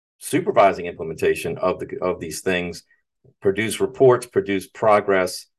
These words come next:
produce the attestations that gives that customer, 'cause really they're not qualified to, to do any validation.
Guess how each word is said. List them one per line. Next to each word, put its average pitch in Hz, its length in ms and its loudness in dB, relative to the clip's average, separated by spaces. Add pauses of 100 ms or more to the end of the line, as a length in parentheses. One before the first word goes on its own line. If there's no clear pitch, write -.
(200)
produce 117 300 -6
the 110 60 0
attestations 90 920 -2 (480)
that 101 240 6
gives 113 240 -2
that 101 180 2
customer, 87 600 -2 (480)
'cause 104 180 -2 (160)
really 139 240 6
they're 113 100 4
not 143 200 0
qualified 104 500 6
to, 98 100 0
to 98 160 -8
do 110 200 -4
any 160 160 4
validation. 82 600 0